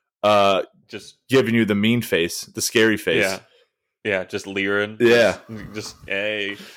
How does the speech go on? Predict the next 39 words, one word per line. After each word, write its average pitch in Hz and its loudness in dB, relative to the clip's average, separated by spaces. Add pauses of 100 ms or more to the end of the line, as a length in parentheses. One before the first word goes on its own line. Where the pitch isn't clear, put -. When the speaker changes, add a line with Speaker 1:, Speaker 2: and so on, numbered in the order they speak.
(180)
Speaker 2:
But, 113 2
uh, 95 0 (240)
Speaker 1:
Your, 117 2
Speaker 2:
yeah, 120 2
no, 113 0
Speaker 1:
your, 143 4
Speaker 2:
he's 139 0
mean 120 -6
as 95 -10
hell. 92 -4
He 117 -16
Speaker 1:
your 147 4
Speaker 2:
will 143 2
hurt 139 -2
your 120 -4
feelings. 113 -4
Speaker 1:
Yeah. 110 2 (580)
Your 135 2
special 139 2
attack's 101 0
definitely 107 2
decreasing. 87 -4 (960)
Speaker 2:
Yeah, 98 4 (100)
exactly. 104 -2
He 131 -4
is, 120 -2
he 113 -8
is 107 -2
really, 104 -2
really 98 0
scary. 90 -12
Speaker 1:
Yeah. 98 4 (260)
Speaker 2:
But 120 2
I 156 6
like 220 2
that. 123 2 (340)
So - -2 (160)
I 135 2
have 208 2